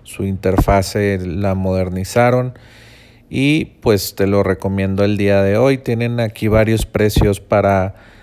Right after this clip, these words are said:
sitios ilimitados, si es, si eres una agencia, si eres un negocio chico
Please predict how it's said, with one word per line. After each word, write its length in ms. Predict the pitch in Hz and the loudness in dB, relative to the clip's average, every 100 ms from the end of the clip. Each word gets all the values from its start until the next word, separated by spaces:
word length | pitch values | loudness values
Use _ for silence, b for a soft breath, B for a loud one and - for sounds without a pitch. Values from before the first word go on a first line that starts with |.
| B - | B -8
sitios 480 | 120 110 110 104 | -6 -2 -2 0
ilimitados, 1000 | 101 98 98 92 - 117 120 117 113 110 - | 0 0 -2 -2 2 2 4 4 2 0 -4
si 180 | 98 | -4
es, 260 | 95 92 - - 113 | -4 -4 -10 -14 -12
si 200 | - 110 | -2 0
eres 220 | 104 98 | 2 2
una 200 | 107 104 | 2 0
agencia, 800 | - 117 120 110 - 107 104 107 B B | 2 2 2 0 0 2 0 -2 B B
si 300 | - - 98 | -14 -4 0
eres 420 | 101 98 95 - 104 | 2 0 -2 -6 -8
un 220 | 101 101 | -6 -2
negocio 520 | 98 98 95 - 98 | 0 0 -2 -2 -4
chico 760 | - - 98 - 101 95 90 | -4 -6 -6 -4 0 0 -2